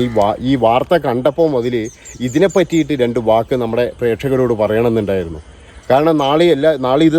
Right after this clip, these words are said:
സംഭവിക്കും. അതാണ് ഗവൺമെൻറ് ആശുപത്രിയിലും പ്രൈവറ്റ് ആശുപത്രിയിലും ഒക്കെ ഇത് സംഭവിക്കും. ഈ ഡോക്ടറെ വേഷത്തിൽ ഒരുത്തൻ അവിടെ കയറി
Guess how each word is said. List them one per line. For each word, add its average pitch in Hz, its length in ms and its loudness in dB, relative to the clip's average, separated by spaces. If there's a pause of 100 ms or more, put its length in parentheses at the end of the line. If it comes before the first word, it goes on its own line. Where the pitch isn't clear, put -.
(100)
സംഭവിക്കും. 160 440 0 (540)
അതാണ് 160 260 2 (160)
ഗവൺമെൻറ് 156 380 4
ആശുപത്രിയിലും 156 520 -2 (100)
പ്രൈവറ്റ് 139 360 2
ആശുപത്രിയിലും 156 380 0
ഒക്കെ - 180 0
ഇത് 190 160 0
സംഭവിക്കും. 165 420 0 (460)
ഈ 151 40 6 (120)
ഡോക്ടറെ 156 400 2
വേഷത്തിൽ 160 400 0
ഒരുത്തൻ 160 260 0
അവിടെ 156 220 0
കയറി 143 180 2